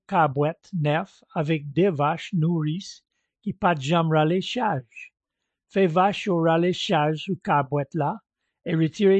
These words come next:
ti bèf yo, mennen yo lakay lwen yo. Pran lach Senyè, e mete li sou kabwèt la, epi mete bagay an lò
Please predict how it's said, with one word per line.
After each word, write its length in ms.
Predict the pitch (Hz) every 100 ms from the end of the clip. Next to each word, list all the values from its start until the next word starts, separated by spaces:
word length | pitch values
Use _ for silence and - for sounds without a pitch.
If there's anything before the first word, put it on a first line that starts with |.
| 196
ti 160 | 220
bèf 300 | 165 160 -
yo, 220 | 185 190 - -
mennen 400 | 156 175 180 175
yo 160 | 170
lakay 400 | 160 156 165 170
lwen 300 | 170 202 220
yo. 120 | 151 117 _ _ _ _ _ _ _ _ _ _ -
Pran 220 | 175 202
lach 220 | 185 202
Senyè, 460 | - 214 175 151 139 202 208 _ _ _ _
e 100 | 170
mete 320 | 156 170 202
li 140 | 190 220 - - _ 330
sou 320 | - - 214
kabwèt 560 | - 190 151 147 131 143
la, 160 | 139 214 - _ _ _
epi 220 | 165 156 147
mete 320 | 180 180 175
bagay 400 | 175 175 180 190
an 280 | 156 170 165
lò 160 | 160